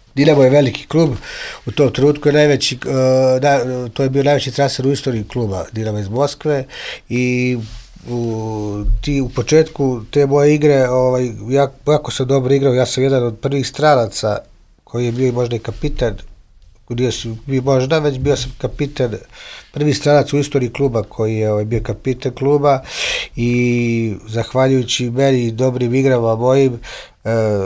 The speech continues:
možda to navijači O F K Beograda možda ne smeju to danas da, ovaj, priznaju, o, i da kažu zbog vladajuće, ovaj, vladajućih struktura i kluba i,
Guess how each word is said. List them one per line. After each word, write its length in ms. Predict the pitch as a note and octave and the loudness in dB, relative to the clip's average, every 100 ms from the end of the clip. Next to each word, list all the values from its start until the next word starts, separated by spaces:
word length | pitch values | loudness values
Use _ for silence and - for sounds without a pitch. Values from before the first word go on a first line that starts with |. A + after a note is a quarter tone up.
| F2+ | -4
možda 240 | A2 A#2 | -4 -4
to 180 | G#2+ B2+ | -2 -2
navijači 520 | A#2+ A#2 B2 B2+ - | 0 2 2 0 0
O 20 | C3+ | -2
F 80 | - | -2
K 40 | A#2 | -6
Beograda 640 | A2+ B2+ B2 A2+ G#2+ G2+ - - _ _ _ _ _ - _ - | 0 2 2 0 0 -2 -4 -20 _ _ _ _ _ -20 _ -10
možda 340 | A#2 B2 A#2 | -4 -2 0
ne 160 | A#2 C3 | 2 2
smeju 260 | - A#2+ | 2 -2
to 220 | G#2+ C3 A2+ | -2 -2 0
danas 360 | A#2+ A#2 G#2 | 2 0 -2
da, 180 | G2+ G2 | -2 -2
ovaj, 300 | G2 G2 G2 | -2 -4 -6
priznaju, 800 | - A2+ A#2+ A#2+ A2 G#2 G2 F#2+ - | -6 -6 -4 -2 -2 -2 -4 -8 -8
o, 120 | G2+ | -6
i 80 | G#2 | -4
da 140 | G#2 | -6
kažu 420 | G2+ B2+ A#2 G#2 | -4 -2 -2 -2
zbog 340 | G2+ G2 G2+ F#2 - _ - - - - _ | -4 -4 -6 -8 -18 _ -20 -20 -20 -20 _
vladajuće, 800 | G2+ A2+ A#2 A#2 A2 G#2 - G#2 | -4 0 2 2 0 -2 -4 -2
ovaj, 420 | G2+ G2+ G2+ G2 F#2+ - _ - _ _ - | -2 -2 -2 -4 -6 -14 _ -20 _ _ -8
vladajućih 440 | B2+ A#2+ A#2+ - | -4 0 -2 -4
struktura 640 | - G#2 - C3 C3+ A#2 F#2 - | -10 -14 -6 0 2 2 -2 -6
i 120 | A2+ | -14
kluba 500 | - C#3 C3+ A2 G2 | -6 0 0 0 -4
i, 280 | F#2+ - | -4 -8